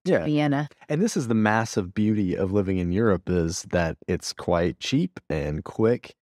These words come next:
Speaker 2: to get around and travel, and, and really kind of the world, or at least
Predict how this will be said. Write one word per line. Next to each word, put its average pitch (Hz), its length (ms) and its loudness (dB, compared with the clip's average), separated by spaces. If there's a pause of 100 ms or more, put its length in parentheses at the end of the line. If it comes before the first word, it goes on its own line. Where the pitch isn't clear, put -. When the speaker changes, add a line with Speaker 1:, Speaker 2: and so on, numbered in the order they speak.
(240)
Speaker 2:
to 107 120 -4
get 104 160 2
around 104 360 2
and 82 140 -4
travel, 104 460 2
and, 80 280 -6
and 87 140 -4
really 95 260 2 (200)
kind 98 140 -2
of 92 60 0
the 90 80 0
world, 95 380 0
or 87 100 0
at 82 60 0
least 90 280 -4